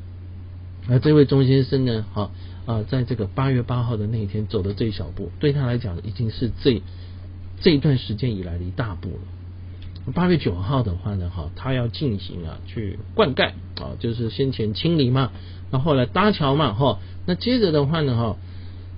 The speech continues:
桥搭起来之后，但是这块地基本上还是干枯的，要把这个水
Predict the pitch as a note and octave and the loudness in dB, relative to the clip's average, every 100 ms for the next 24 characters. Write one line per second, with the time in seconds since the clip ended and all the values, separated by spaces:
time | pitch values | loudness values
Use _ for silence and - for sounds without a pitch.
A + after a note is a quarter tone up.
0 | - - - - - - - D#3 F#3 G#3+ | -12 -12 -12 -12 -12 -8 0 2 4 2
1 | G#3+ D#3+ B2+ C3+ D#3+ E3+ C3+ - - - | 4 8 8 8 4 2 0 -2 -10 -10
2 | - - - - G3+ G3+ F#3 F3 F3+ D3 | -10 -10 -10 0 0 2 0 0 2 0
3 | D3 B2+ D#3 F2+ A#2 G#2+ A#2 G#2 G2 F2+ | 0 0 0 0 -2 -2 -2 -2 -4 -4
4 | F#2 E2+ - - - - - - - - | -4 -6 -8 -10 -10 -12 -12 -12 -10 0
5 | G#3+ C#3+ F3 E3+ - - G2+ E2 | 2 4 2 0 -2 -2 -4 -4